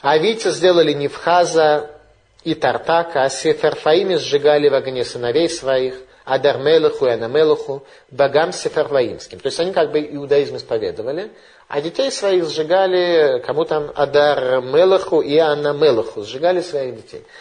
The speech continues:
в рамках, э, соблюдения иудаизма на Святой Земле. Но боялись они Господа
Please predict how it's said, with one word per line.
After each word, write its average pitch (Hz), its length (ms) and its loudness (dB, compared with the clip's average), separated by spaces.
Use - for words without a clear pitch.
в 127 100 -8
рамках, 165 520 -2
э, 135 300 -2
соблюдения 123 520 -8
иудаизма 104 460 -6
на 131 120 -6
Святой 131 260 -2
Земле. 107 320 -6
Но 151 320 2
боялись 202 520 4
они 202 180 0
Господа 139 520 0